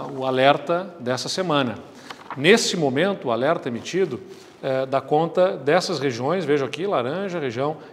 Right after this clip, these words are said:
em alerta do estado, mas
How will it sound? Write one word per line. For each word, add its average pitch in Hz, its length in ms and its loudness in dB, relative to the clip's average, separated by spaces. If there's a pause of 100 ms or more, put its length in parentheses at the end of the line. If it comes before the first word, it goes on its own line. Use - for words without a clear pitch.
em 147 80 -4
alerta 175 680 2
do 120 340 -6
estado, 170 560 -4 (320)
mas 143 400 -8